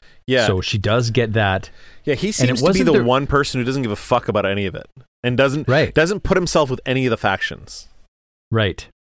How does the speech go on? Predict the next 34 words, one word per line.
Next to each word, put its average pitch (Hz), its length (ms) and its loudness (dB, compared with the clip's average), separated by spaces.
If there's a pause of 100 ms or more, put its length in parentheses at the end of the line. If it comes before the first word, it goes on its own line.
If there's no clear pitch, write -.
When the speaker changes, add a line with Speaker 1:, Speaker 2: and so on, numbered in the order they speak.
Speaker 2:
And 104 140 -2
she's 107 180 -2
like, 101 140 -4
"Aha, - 540 -6
that's 87 260 -4
my 85 120 -4
safe - 360 -8
place." - 440 -10
Speaker 1:
Yeah. 95 160 -2 (1120)
Speaker 2:
Um, 117 240 2
it 120 100 -4
wasn't 196 320 0
the 160 100 0
rules 135 520 0
themselves 107 880 -2 (200)
that 113 140 -2
seemed 117 320 0
to - 80 0
matter, 101 420 0 (340)
but 107 160 0
the 110 100 0
authority 151 600 0
behind 139 520 -2
them. 65 200 -6 (840)
How - 160 0
much 165 260 -2
would 131 120 2
the 107 80 0
High 123 160 0
Princes 120 420 0
submit 113 340 0
to 113 100 -4
the 104 100 -2
king, 151 420 -4